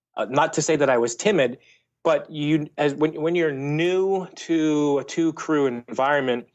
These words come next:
sometimes you're not sure when to be assertive and raise your concern or make a comment or you know, say to the captain, "Hey, I disagree with that," 'cause you don't want, you know, you, you're just not sure the boundaries yet.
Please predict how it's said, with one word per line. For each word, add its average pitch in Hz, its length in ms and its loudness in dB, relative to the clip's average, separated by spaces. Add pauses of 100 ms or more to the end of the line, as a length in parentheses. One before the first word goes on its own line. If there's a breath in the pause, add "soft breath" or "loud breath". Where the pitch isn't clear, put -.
(280)
sometimes 160 480 0
you're 143 80 2
not 143 220 0
sure 143 260 0
when 135 160 0
to 123 60 -2
be 123 140 0
assertive 123 480 0
and 107 140 -4
raise 117 300 2
your 113 100 2
concern 117 600 0
or 107 100 4
make 117 300 0
a 113 60 4
comment 120 600 2
or 113 320 2 (520 loud breath)
you 120 60 2
know, 117 100 2
say 139 280 0
to 135 60 4
the 120 100 2
captain, 131 460 0
"Hey, 135 240 2
I 127 120 2
disagree 127 560 0
with 123 260 0
that," 107 320 2
'cause 123 160 -2
you 139 80 4
don't 147 240 2
want, 139 220 0
you 135 80 -2
know, 123 120 0
you, 120 260 -2
you're 127 180 -2
just 160 260 -2
not 151 220 2
sure 143 340 0
the 123 80 2
boundaries 131 680 -2
yet. 110 220 0